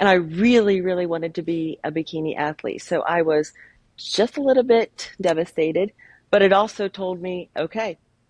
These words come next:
so why go against the flow? You gotta go with <laughs> what the judges are telling you and the feedback, or this is gonna be a really hard journey." So I transitioned into figure. I didn't love it. It was too robotic for me.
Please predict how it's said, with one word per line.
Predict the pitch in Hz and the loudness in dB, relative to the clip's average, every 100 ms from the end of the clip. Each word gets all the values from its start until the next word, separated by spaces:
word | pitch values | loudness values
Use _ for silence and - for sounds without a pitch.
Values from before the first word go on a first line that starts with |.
| _ _ _ _ _ _ _ | _ _ _ _ _ _ _
so | - - - 180 170 165 160 160 156 _ _ _ | -20 -14 -4 -2 0 0 0 -4 -10 _ _ _
why | - 165 170 185 | -14 -8 -4 -2
go | 190 | 0
against | 196 196 196 | 0 -2 -4
the | 240 | -8
flow? | - 190 160 220 _ _ | -4 -2 -2 -4 _ _
You | - 180 | -12 -4
gotta | 170 160 | -2 -2
go | 160 165 175 | 0 0 2
with | 175 180 - 285 - 190 - | 2 0 -2 -8 -8 -12 -12
<laughs> | _ - - - | _ -8 -8 -4
what | 165 170 | 0 0
the | 170 | 0
judges | 160 156 180 | 0 0 2
are | 220 | 0
telling | 240 220 180 | 0 0 0
you | 185 185 | -2 -2
and | 185 | -4
the | |
feedback, | 196 208 170 151 185 - - - - | -4 -6 -2 -2 -2 -6 -18 -16 -2
or | 180 | 0
this | 175 170 | 2 -2
is | 170 | -2
gonna | 175 165 | 0 2
be | 160 | 2
a | 160 | 2
really | 156 165 165 | 2 0 0
hard | - 160 160 | -2 -2 -2
journey." | 170 147 71 - | -4 -4 -6 -12
So | - 170 160 | -2 0 2
I | 151 | 0
transitioned | - 190 185 180 180 175 | 0 -2 0 -2 -2 -2
into | 170 160 | -2 -4
figure. | 156 180 175 170 165 170 _ - _ _ _ _ - | -4 -4 -2 2 2 0 _ -20 _ _ _ _ -6
I | |
didn't | 190 185 180 - | 2 4 4 0
love | 165 160 160 | 4 4 6
it. | 214 214 | 4 2
It | 185 | 0
was | 156 165 | -2 -4
too | - 175 170 | -2 0 0
robotic | 156 160 151 151 143 160 196 | 0 0 0 0 0 0 -2
for | - - 214 | -4 -6 -4
me. | 214 214 220 220 | 0 2 0 -2